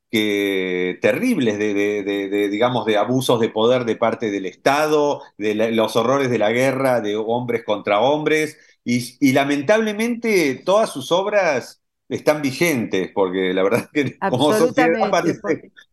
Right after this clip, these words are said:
Speaker 1: que no
Speaker 2: porque el mundo,
Speaker 1: aprendemos
Speaker 2: el mundo
Speaker 1: mucho.
Speaker 2: no ha cambiado tanto
Speaker 1: No ha
Speaker 2: desde que
Speaker 1: cambiado,
Speaker 2: él
Speaker 1: en vez de la
Speaker 2: nació.
Speaker 1: guerra de Vietnam está la de Ucrania y
Speaker 2: Sí.
Speaker 1: Rusia, qué sé yo, pero
Speaker 2: Claro,
Speaker 1: los horrores
Speaker 2: tenemos.
Speaker 1: son los mismos. Mm.
Speaker 2: Sí, sí, sí, sí.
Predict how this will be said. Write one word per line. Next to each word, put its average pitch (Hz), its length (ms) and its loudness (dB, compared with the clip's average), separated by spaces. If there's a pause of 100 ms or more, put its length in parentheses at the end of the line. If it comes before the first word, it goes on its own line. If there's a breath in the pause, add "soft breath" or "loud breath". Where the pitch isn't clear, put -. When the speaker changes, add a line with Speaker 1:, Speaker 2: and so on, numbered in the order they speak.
Speaker 1:
que - 100 2
no 277 120 2
Speaker 2:
porque 269 60 4
el 240 120 -2
mundo, 294 360 0
Speaker 1:
aprendemos 277 140 -2
Speaker 2:
el 233 200 -2
mundo 277 300 0
Speaker 1:
mucho. - 20 -4
Speaker 2:
no 269 80 0
ha 247 60 -2
cambiado 226 600 0
tanto 175 800 -6
Speaker 1:
No 131 140 0
ha 127 60 0
Speaker 2:
desde 135 160 0
que 151 100 2
Speaker 1:
cambiado, 165 120 2
Speaker 2:
él - 0 -
Speaker 1:
en 143 60 -2
vez 156 140 4
de 165 60 4
la 156 100 2
Speaker 2:
nació. - 20 4
Speaker 1:
guerra 160 220 4
de 156 60 4
Vietnam 147 500 0
está 135 260 0
la 127 180 0
de 113 80 -2
Ucrania 120 480 0
y - 60 2
Speaker 2:
Sí. - 0 -
Speaker 1:
Rusia, 135 460 -2
qué 123 80 -4
sé 117 120 -2
yo, 101 240 0
pero 95 420 2
Speaker 2:
Claro, 85 340 -4
Speaker 1:
los 101 240 -6
horrores 147 420 2
Speaker 2:
tenemos. - 20 -10
Speaker 1:
son 123 140 -2
los 117 160 -2
mismos. 95 640 -8
Mm. 110 200 -8 (300)
Speaker 2:
Sí, 175 160 0
sí, 170 220 -8
sí, 160 240 -8
sí. 151 260 -12